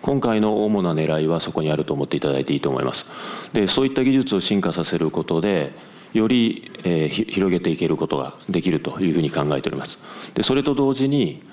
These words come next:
やはり新たなフォーメーションといいますのは、こういった考え方を、えー、いろいろな、えー、観点で、えー、まあ、広げていきたい。すなわち、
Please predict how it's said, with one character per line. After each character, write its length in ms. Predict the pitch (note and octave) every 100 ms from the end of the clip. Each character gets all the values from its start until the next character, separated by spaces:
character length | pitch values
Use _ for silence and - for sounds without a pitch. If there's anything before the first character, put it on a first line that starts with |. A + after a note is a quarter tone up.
| - -
や 120 | -
は 60 | G#2+
り 40 | G2
新 220 | B2 C3+
た 80 | G2+
な 120 | F2
フ 120 | G2
ォ 40 |
ー 40 | F#2+
メ 80 | F#2
ー 40 |
シ 80 | F2+
ョ 20 |
ン 60 | F2
と 100 | F2+
い 60 |
い 40 | F2
ま 120 | F2
す 100 | -
の 140 | D#2
は、 180 | E2 D#2
こ 160 | - A2+
う 60 | A#2
い 40 |
っ 20 |
た 440 | - - A2+ F#2+ F#2
考 180 | G#2+ G#2+ G#2+
え 80 | G#2
方 300 | G#2+ - D2+
を、 360 | D2+ E2 C2+ - - - -
え 200 | - D#2+
ー、 40 | D2+
い 120 | F2
ろ 160 | G#2 G#2+
い 40 |
ろ 140 | A2
な、 380 | A2 A#2 A2+ G#2+ - -
え 480 | F2 D#2+ D2 C#2+ C#2+
ー、 20 |
観 200 | - G2
点 300 | F2+ D#2+ D2+
で、 400 | F#2 F2 - - -
え 640 | E2 C#2+ C#2 - - -
ー、 20 | -
ま 120 | - F2+
あ、 20 |
広 280 | - A2 A2
げ 80 |
て 60 | G2
い 60 | F#2
き 40 |
た 120 | E2+
い。 80 | D2
す 140 | - A2+
な 80 |
わ 80 | G#2
ち、 400 | - G2+ F2 -